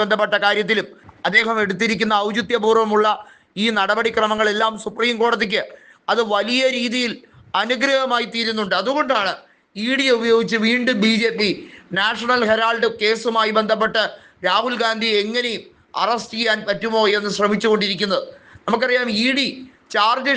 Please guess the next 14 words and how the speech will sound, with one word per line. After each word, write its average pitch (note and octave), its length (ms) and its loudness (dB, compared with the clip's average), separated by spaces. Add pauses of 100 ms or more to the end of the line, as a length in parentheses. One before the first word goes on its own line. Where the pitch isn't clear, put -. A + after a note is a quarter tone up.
ഷീറ്റ് A3 300 0 (160)
സോണിയാഗാന്ധിക്കെതിരെയും A#3 1080 0 (480)
രാഹുൽ A#3 380 2
ഗാന്ധിക്കെതിരെയും A3+ 600 -2 (440)
സുമൻ A#3 380 2
ദുബൈക്കെതിരെയും A3+ 680 0 (160)
സാം G#3 220 2 (100)
പിത്രോദയ്ക്കെതിരെയും A3 920 0 (420)
അതുപോലെ A#3+ 400 2
തന്നെ A3+ 140 2 (140)
യങ് A3+ 260 -2
ഇന്ത്യനെതിരെയും A3+ 680 0 (880)
അതുപോലെ C4 420 2
തന്നെ A#3+ 180 2